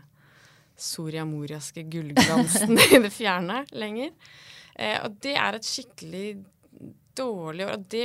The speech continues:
året, da begynner jeg å skjønne at, eh,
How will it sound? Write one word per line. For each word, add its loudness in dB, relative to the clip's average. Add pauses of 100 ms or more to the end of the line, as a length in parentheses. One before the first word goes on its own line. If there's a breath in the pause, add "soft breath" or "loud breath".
året, -8
da -8
begynner -10
jeg -10
å -8
skjønne -10 (240)
at, -18 (320)
eh, -14